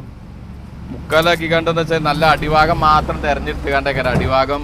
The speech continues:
അറിയില്ല, മറ്റേ അടപ്പുള്ള ഭാഗമല്ല, അടിഭാഗം വെച്ചിങ്ങനെ തൊളാക്കിക്കാണ്ട് മുക്കാലാക്കിയത് ആയിരം ഉറുപ്യ. ഇനി അത്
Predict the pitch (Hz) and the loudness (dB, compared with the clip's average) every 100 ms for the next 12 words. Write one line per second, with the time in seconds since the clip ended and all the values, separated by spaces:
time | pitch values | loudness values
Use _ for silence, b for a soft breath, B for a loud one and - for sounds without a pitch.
0 | 139 131 120 120 127 120 131 135 - 123 | -4 -4 0 0 -2 -4 -2 -2 -2 -2
1 | 127 147 170 165 143 131 120 98 - - | -2 -2 2 4 4 2 -4 -6 -8 -14
2 | - - - - - - - 113 117 135 | -18 -18 -18 -20 -20 -18 -6 -4 -2 2
3 | 143 151 147 135 170 143 135 135 127 139 | 2 2 0 4 4 4 2 0 -2 -2
4 | 135 131 135 - 143 151 156 160 156 143 | -2 -4 -8 -4 0 2 0 -2 0 4
5 | 131 127 - 92 76 - - - - - | 4 2 -4 -10 -8 -12 -12 -12 -12 -12
6 | - - - - - - - - - 135 | -12 -12 -12 -12 -12 -12 -10 -10 -10 -6
7 | 143 151 - 135 | -4 -4 -2 0